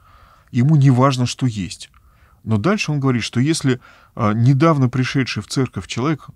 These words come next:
э, новообращенный, увидит тебя едущим в, в капище, в требище, или то, что ты купил на рынке, э, идоложертвенно, это часто очень продавалось,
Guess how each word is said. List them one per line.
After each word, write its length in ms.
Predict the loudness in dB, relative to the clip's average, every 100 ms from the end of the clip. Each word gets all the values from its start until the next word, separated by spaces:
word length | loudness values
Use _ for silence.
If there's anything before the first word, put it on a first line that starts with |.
| _ -16
э, 40 |
новообращенный, 1120 | -14 -8 -2 -2 -2 -2 -2 -4 -4 -4 -6 -12 -20 -20 0
увидит 420 | 2 2 2 -2
тебя 460 | 0 0 2 0 -4 -14
едущим 960 | -20 -18 -12 -4 -2 0 -2 -4 -10 -12
в, 340 | -16 -18 -18
в 120 | -16
капище, 500 | -6 -6 -6 -10 -10
в 100 | -12
требище, 540 | -4 -2 -2 -10 -14 -18 _ _ _ _
или 320 | -6 -2 -2 -4 -16 -12
то, 100 | -6
что 160 | -4 -4
ты 100 | -6
купил 340 | -2 -2 0
на 160 | 2 2
рынке, 480 | 2 0 -2 -14 -18 _ _ _ _ _ -12
э, 680 | -10 -8 -8 -10 -12 -12 -10
идоложертвенно, 680 | -8 -4 -2 -2 -4 -6 -12
это 120 | -12
часто 340 | -10 -10 -8 -12
очень 200 | -12 -14
продавалось, 640 | -8 -8 -8 -10 -14 -18